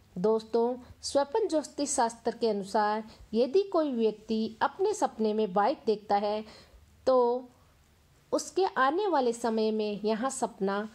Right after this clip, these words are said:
उसके लिए एक अच्छा सपना माना गया है। जो अपने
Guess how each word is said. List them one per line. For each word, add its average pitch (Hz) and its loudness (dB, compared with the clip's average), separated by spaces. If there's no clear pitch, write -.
उसके 339 -2
लिए 240 2
एक 233 -4
अच्छा 339 -2
सपना 302 -4
माना 208 0
गया 175 -2
है। 175 -2
जो 202 0
अपने 214 0